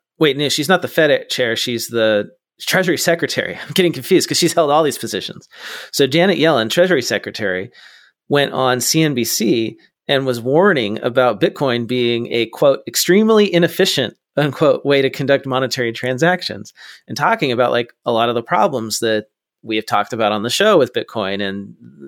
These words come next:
problems that I discussed with Sean Stein Smith and Shihan Chandrasekera on the special episode we did. And so she basically repeated a lot of that stuff. And then, you know, on Wednesday, the,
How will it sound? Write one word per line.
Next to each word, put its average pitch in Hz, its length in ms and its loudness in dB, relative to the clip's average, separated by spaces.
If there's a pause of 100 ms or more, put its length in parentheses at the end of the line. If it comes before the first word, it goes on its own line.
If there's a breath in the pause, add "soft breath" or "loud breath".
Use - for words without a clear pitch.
(120)
problems 120 320 -2
that 113 100 2
I 110 100 0
discussed 110 560 -4 (400 loud breath)
with 110 160 -2
Sean 117 240 -2
Stein 120 280 -2
Smith 185 400 2
and 110 100 -4
Shihan 117 560 -2 (340 loud breath)
Chandrasekera 120 840 -2
on 110 300 -2
the 107 480 -6
special 127 300 -2
episode 156 320 0
we 87 60 -6
did. 90 240 -10 (420 loud breath)
And 117 120 -6
so 139 80 -4
she 175 120 4
basically 143 520 2 (600)
repeated 143 380 2
a 120 40 4
lot 104 180 4
of 104 40 0
that 98 160 -2
stuff. 104 400 -4 (400 loud breath)
And 147 140 0
then, 131 340 -2
you 143 80 -6
know, 98 240 -4 (320)
on 110 160 -2
Wednesday, 120 440 0
the, 98 260 -4